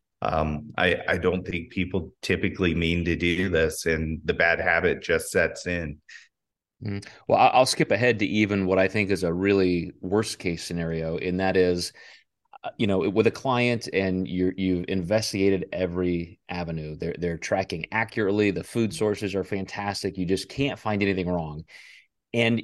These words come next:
Speaker 2: and you wanna see if, if somebody is not losing, uh, chronically, I'm not talking about one day or even one week, but if, if two, three, four weeks go by and they're just underperforming, you have to say, "Okay,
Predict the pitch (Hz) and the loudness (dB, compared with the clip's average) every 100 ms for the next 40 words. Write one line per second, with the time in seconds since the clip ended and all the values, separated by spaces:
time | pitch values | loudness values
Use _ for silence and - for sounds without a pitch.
0 | 117 117 127 156 143 - 196 127 95 98 | 2 4 4 4 2 4 4 6 4 2
1 | - 110 185 196 147 120 98 104 107 156 | 2 2 4 6 8 6 6 0 2 0
2 | - 120 123 151 143 98 82 80 85 98 | 0 4 8 10 8 6 2 0 -4 -6
3 | _ _ - _ _ _ - - 170 151 | _ _ -16 _ _ _ -2 4 6 6
4 | 90 82 78 95 107 117 110 107 101 87 | 2 -2 0 2 4 2 2 4 4 6
5 | 101 107 101 98 101 92 92 92 90 95 | 4 4 6 6 8 6 4 2 0 4
6 | 143 101 87 92 87 - - - 135 131 | 6 6 4 4 4 -2 -4 4 4 4
7 | 117 123 113 113 107 107 - 107 101 101 | 2 0 4 6 6 4 4 4 6 6
8 | 92 90 87 85 110 101 - 98 104 92 | 4 4 0 2 0 0 -4 -2 0 0
9 | 85 82 143 165 90 87 87 - - _ | -2 -6 -4 -2 -2 -6 -8 -18 -20 _
10 | _ 113 110 - 131 127 104 110 104 95 | _ 0 0 2 -2 -2 -2 2 2 2
11 | 117 95 90 | 0 0 -2